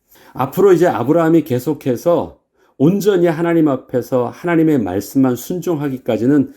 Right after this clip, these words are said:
몇 번의 시행착오를 더 겪습니다. 또 첩을 통해서 아들을 낳는 방법도 있었고 또 여러 가지 불신앙 속에서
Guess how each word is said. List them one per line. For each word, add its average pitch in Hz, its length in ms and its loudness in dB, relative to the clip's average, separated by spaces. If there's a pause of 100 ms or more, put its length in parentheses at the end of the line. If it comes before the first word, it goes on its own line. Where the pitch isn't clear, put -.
(180)
몇 101 260 0
번의 143 260 4
시행착오를 139 800 -4
더 110 200 -6
겪습니다. 90 880 -2 (760)
또 143 160 2
첩을 208 420 0
통해서 139 600 0
아들을 113 300 -4
낳는 101 380 -2
방법도 92 500 -6
있었고 104 800 -6 (340)
또 190 180 4
여러 156 260 4
가지 156 380 2
불신앙 143 500 0
속에서 120 760 -4